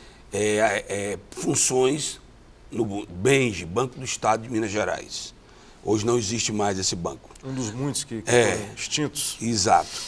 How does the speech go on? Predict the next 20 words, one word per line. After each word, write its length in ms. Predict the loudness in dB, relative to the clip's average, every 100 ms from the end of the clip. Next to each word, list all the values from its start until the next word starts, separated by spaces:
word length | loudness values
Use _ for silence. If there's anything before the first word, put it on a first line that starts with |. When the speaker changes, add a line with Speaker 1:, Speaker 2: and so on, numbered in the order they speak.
| 2
Speaker 1:
E 220 | 10 12
ele, 520 | 12 12 10 2 -2 -14 -20 -20 -20 -20 -20 -20 -20 -10
Rio 220 | 0 0
de 100 | 2
Janeiro, 680 | 0 4 6 6 6 2 -4 -12
interior 540 | -8 -2 2 6 6
de 140 | 6 4
Minas, 760 | 6 6 6 4 0 -4 -10 -14 -20 -20 -20 -16 -2
de 120 | 2
repente, 840 | 4 2 2 2 2 -2 -6 -6 -16 -20 -20 -20 -20 -6
é, 400 | -2 0 -2 -4 -10 -20 -20 -16
conhece 480 | -4 0 2 2 2
a 60 | 4
minha 160 | 6
mãe, 380 | 8 8 8 4 -4 -20 -20 -20 -20 -20 -20 -14
porque 560 | -8 -8 2 2 2 -2
veio 300 | -4 2 2
passar 360 | 2 -2 0 2
umas 260 | 2 0
férias 720 | 0 4 4 2 -2 -4 -10